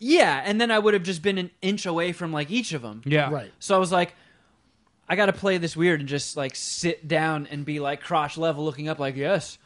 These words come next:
Speaker 1: hi.
Speaker 3: Right. <laughs>
Speaker 1: Movie was great, hi.'" <laughs> But, I mean, right after Steve said that he was, like, the nicest, coolest dude in the world,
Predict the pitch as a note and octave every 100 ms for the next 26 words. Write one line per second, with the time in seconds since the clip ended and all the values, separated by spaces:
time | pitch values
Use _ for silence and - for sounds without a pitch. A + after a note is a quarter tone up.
0 | _ - E3+ C#4 C3+ - _ _ - C#3+
1 | C3+ - F#3+ B3 D3+ E3 G#3+ A3 F#3 E3+
2 | F#3+ F#3 G#4+ - F3+ B3+ B3 F#3 - A#3+
3 | - A#3 - C#5 - B4 C#4+ A3 - -
4 | - _ _ _ _ - - - E3+ G3+
5 | G3 F3 G3+ F#3+ - _ _ _ - -
6 | - _ _ _ _ _ _ _ _ _
7 | _ F#3 G3 C#4+ C#4+ C4 B3+ A#3+ - A#3
8 | F#3+ - F#3+ D#3+ C#3 E3+ E3 D3+ D3+ -
9 | D3+ D3+ D#3+ E3 - E3 D#3 C3+ D3+ C#3+
10 | C#3+ C#3 B2 B2